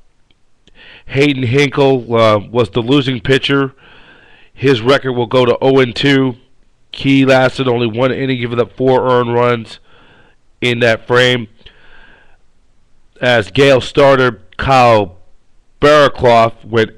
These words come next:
eight innings, giving up two earned runs with five strikeouts. Three of those five runs were unearned. He gets the win. His record goes to three and three. The losing pitcher, Hayden Hinkle,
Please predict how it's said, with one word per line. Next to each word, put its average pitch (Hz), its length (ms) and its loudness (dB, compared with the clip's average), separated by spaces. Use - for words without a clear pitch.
eight 143 340 -2
innings, 127 500 -2
giving 123 280 0
up 113 140 0
two 165 400 -2
earned 135 420 0
runs 120 560 0
with 110 220 -6
five 131 340 2
strikeouts. 123 800 0
Three 151 200 0
of 160 80 4
those 135 200 2
five 127 380 0
runs 120 280 0
were 117 260 -4
unearned. 120 800 -2
He 135 180 -2
gets 131 300 -2
the 131 120 0
win. 127 460 -2
His 127 320 -2
record 131 300 0
goes 123 200 0
to 113 100 -4
three 135 260 0
and 117 100 -4
three. 131 220 -2
The 107 120 -4
losing 127 340 -2
pitcher, 127 400 -2
Hayden 120 300 -2
Hinkle, 123 420 -4